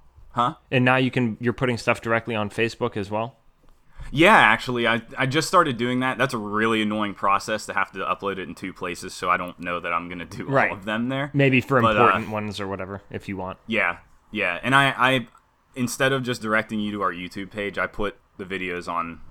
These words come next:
Speaker 1: our website, two v one podcast dot com. So you can watch Josh and I play a lot of dumb games. And we have some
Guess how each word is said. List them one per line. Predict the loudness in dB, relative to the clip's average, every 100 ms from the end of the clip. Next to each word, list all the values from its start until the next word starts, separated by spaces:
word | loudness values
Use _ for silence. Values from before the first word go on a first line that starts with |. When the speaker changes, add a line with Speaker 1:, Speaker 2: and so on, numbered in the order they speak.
| -20 _ _
Speaker 1:
our | -4 -4 -6 -8
website, | -8 -4 -6 -6
two | -8 -12
v |
one | -12 -10
podcast | -8 -8 -10 -12 -8
dot | -8
com. | -8 -10 -10
So | -8 -8 -8 -14 _ _ _ _ _ -12
you | -6
can | -4
watch | -2 -4 -4
Josh | -4 -4
and | -8
I | -8
play | -8 -8 -8 -10
a | -10
lot | -8 -8
of | -12 _ _ _ _ _ -8
dumb | -8 -6
games. | -8 -10 -12 -6
And | 2
we | 4
have | 4 2
some | -2 -4